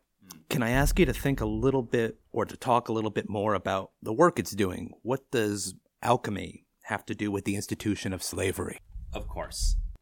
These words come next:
Speaker 1: The title to the book was inspired by a few different things, one of which is a very famous quote from an abolitionist in the eighteen fifties,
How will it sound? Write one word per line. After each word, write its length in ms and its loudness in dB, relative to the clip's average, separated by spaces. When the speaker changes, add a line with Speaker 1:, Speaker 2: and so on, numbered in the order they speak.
Speaker 1:
The 380 -2
title 500 -4
to 100 6
the 120 -2
book 360 -8
was 200 -10
inspired 600 -4
by 120 -6
a 100 -8
few 240 -10
different 460 -10
things, 440 -6
one 180 2
of 140 -2
which 260 -4
is 120 -8
a 60 -6
very 280 -2
famous 640 -6
quote 560 -2
from 160 -12
an 80 -8
abolitionist 720 -8
in 80 -16
the 140 -12
eighteen 320 -14
fifties, 640 -16